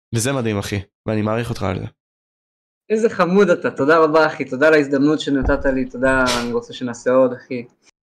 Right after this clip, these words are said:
Speaker 2: אני... זה נראה טוב, אני, אני רוצה להגיד משפט אחרון לקהל בבית.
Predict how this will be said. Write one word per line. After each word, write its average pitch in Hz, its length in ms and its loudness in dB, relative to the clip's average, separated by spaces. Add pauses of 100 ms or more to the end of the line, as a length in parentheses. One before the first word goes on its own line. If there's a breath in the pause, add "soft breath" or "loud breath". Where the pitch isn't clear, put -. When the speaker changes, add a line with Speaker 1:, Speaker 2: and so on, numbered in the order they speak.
(340)
Speaker 2:
אני... 120 500 -6 (1040)
זה 131 180 -6
נראה 131 200 0
טוב, 143 280 2
אני, 127 300 2
אני 135 140 -2
רוצה 135 220 2
להגיד 156 260 4
משפט 147 480 -2
אחרון 151 480 2
לקהל 131 440 0
בבית. 156 520 0